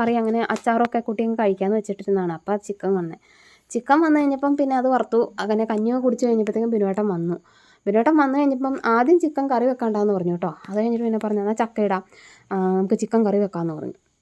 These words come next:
അപ്പോൾ പിന്നെ വേഗം പോയി ചക്ക ഇട്ട് ബിനുവേട്ടൻ വെട്ടി തന്നു. ഞാൻ അന്നേരത്തേക്കും വേഗം നമ്മൾ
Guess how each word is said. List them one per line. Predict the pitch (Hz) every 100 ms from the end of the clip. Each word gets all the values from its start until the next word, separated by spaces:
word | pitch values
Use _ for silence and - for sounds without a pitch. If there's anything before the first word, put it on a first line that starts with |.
| -
അപ്പോൾ | 175 180
പിന്നെ | 214 247 254
വേഗം | 254 233 233 254
പോയി | 240
ചക്ക | 233 226 -
ഇട്ട് | 240 226
ബിനുവേട്ടൻ | 214 202 202 220
വെട്ടി | 196 247
തന്നു. | 240 196 196 277 _ _ _ _ -
ഞാൻ | 247
അന്നേരത്തേക്കും | 294 269 254 262 269
വേഗം | 254 240 240 254 302 -
നമ്മൾ | 226 220 226